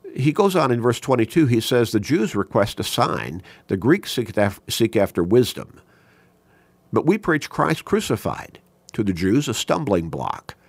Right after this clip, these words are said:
Now, why was Christ crucified a stumbling block to the Jews? Because they weren't looking for that kind of Savior. Oh, they had all the Old Testament prophecies of the coming Savior, the Messiah,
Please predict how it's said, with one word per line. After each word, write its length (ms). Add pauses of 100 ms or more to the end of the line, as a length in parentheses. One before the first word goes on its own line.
(360)
Now, 80
why 260
was 300
Christ 520
crucified 840
a 100
stumbling 500
block 300
to 100
the 120
Jews? 500 (520)
Because 260
they 80
weren't 300
looking 280
for 120
that 200
kind 220
of 60
Savior. 520 (480)
Oh, 140
they 120
had 180
all 160
the 120
Old 200
Testament 420
prophecies 640
of 60
the 80
coming 340
Savior, 460
the 100
Messiah, 540